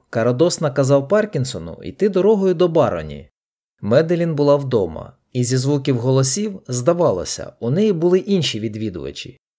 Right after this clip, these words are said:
Але вона відразу вийшла до Карадоса і на його прохання провела його в порожню вітальню, поки Паркінсон залишався в холі.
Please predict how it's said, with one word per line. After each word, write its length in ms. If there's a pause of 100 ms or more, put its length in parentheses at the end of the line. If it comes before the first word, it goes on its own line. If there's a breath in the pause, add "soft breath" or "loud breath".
(120)
Але 240
вона 260
відразу 440
вийшла 360
до 140
Карадоса 720 (280)
і 100
на 120
його 240
прохання 640
провела 500
його 200
в 100
порожню 400
вітальню, 600 (360)
поки 260
Паркінсон 760
залишався 640
в 40
холі. 400